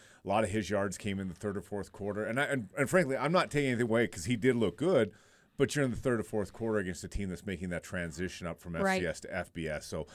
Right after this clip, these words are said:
Speaker 1: how much of that is you finally wore 'em down?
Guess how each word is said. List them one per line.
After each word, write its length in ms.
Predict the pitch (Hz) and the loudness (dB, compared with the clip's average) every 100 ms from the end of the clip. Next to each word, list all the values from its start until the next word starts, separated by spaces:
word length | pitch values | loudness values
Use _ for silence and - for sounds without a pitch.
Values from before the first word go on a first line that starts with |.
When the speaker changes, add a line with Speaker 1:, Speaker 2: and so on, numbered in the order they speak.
| - | -6
Speaker 1:
how 120 | 143 151 | 0 2
much 220 | 156 147 | 2 2
of 40 | |
that 160 | 127 113 | 4 4
is 260 | 107 95 - | 2 -4 -8
you 120 | 117 | -6
finally 320 | 127 123 104 92 | 0 0 2 0
wore 300 | 90 95 87 | 0 0 -2
'em 80 | 78 | -2
down? 460 | 98 80 62 60 | -2 -2 -4 -12